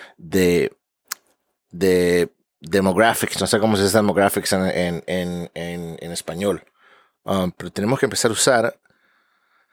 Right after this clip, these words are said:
los consejos y los pasos financieros que funcionan para nosotros los inmigrantes aquí en Estados Unidos, que son muy diferentes. So, este es una de las, este es el concepto que vamos a,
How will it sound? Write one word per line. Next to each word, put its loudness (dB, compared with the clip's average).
los 0
consejos -2
y -4
los -2
pasos -2
financieros -2
que -2
funcionan 0
para 2
nosotros -2
los 0
inmigrantes 0
aquí -4
en 2
Estados 0
Unidos, -2
que -8
son 2
muy 2
diferentes. -6
So, 2
este 0
es 4
una 4
de 6
las, 0
este 0
es 4
el 2
concepto 0
que 2
vamos 0
a, -2